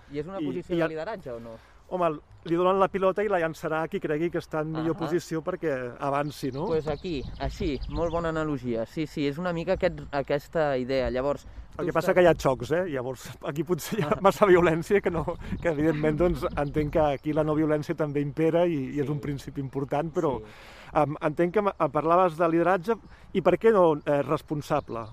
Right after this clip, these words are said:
Speaker 2: o corresponsable, en, en aquest cas, el responsable de la comissió o de,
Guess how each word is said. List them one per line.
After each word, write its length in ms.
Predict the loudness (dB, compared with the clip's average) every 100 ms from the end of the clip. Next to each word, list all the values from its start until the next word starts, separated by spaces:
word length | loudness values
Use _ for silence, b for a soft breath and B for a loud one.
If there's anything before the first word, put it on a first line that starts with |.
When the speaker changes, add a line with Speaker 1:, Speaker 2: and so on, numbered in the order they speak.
| -6
Speaker 2:
o 100 | -6
corresponsable, 840 | -4 -8 -10 -12 -10 -10 -10 -14 -18 -16
en, 140 | -14 -14 -14
en 80 | -12
aquest 180 | -10 -10
cas, 140 | -10 -8
el 80 | -8
responsable 640 | -8 -10 -8 -6 -4 -4
de 500 | -2 -2 -2 -4 -6
la 100 | -8
comissió 480 | -6 -6 -2 0 2
o 320 | 2 0 0
de, 160 | 0